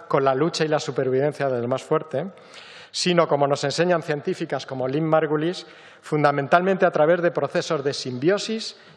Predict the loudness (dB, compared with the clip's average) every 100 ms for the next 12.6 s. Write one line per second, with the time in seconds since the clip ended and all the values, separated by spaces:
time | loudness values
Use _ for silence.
0 | -6 -2 2 2 2 0 -2 0 -2 -2
1 | -6 -6 -2 0 2 0 -2 -6 -6 -2
2 | -2 -2 0 2 2 0 0 -2 -2 -2
3 | -4 -6 -6 -8 -4 -4 -6 -12 -20 _
4 | _ _ -20 -20 -20 -20 _ _ 2 4
5 | 2 2 2 4 2 0 -12 -6 -2 2
6 | 4 4 2 0 0 0 0 -4 -12 -6
7 | 0 0 0 -4 0 -2 0 0 -2 0
8 | -2 -2 -2 -2 -4 -10 -18 -4 2 4
9 | 4 4 0 0 2 2 2 2 4 4
10 | 2 2 2 2 2 2 2 -2 -14 -18
11 | -4 2 4 2 2 2 4 2 2 2
12 | 4 4 2 2 0 -4